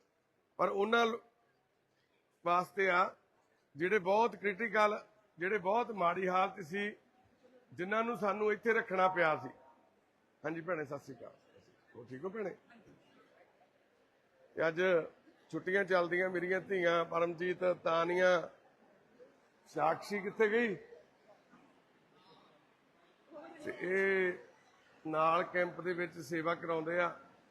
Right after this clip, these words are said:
ਏਦਾਂ ਹੀ ਬੱਚੇ ਦਿਲਪ੍ਰੀਤ, ਅਨਮੋਲ, ਆਕਾਸ਼, ਕੀਮਤ ਸਿੰਘ, ਇਹ ਸਾਰੇ, ਗੁਰਪ੍ਰੀਤ ਸਾਡਾ as a volunteer।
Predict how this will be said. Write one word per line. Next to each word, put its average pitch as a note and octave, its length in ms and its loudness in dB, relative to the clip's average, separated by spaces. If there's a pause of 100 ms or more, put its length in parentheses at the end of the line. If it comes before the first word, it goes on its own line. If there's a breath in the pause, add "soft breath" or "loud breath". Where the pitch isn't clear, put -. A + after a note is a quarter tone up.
(140)
ਏਦਾਂ D#3+ 220 -2
ਹੀ F3+ 60 -2
ਬੱਚੇ E3+ 540 0 (180)
ਦਿਲਪ੍ਰੀਤ, E3+ 580 0 (1400)
ਅਨਮੋਲ, E3 500 -2 (500)
ਆਕਾਸ਼, D#3+ 560 0 (760)
ਕੀਮਤ F3+ 380 2
ਸਿੰਘ, F#3 340 0 (840)
ਇਹ F#3 100 -2
ਸਾਰੇ, F#3 540 0 (2000)
ਗੁਰਪ੍ਰੀਤ E3 540 0
ਸਾਡਾ F3+ 300 2 (1080)
as E3 300 2
a F#3 80 0
volunteer। F3 560 0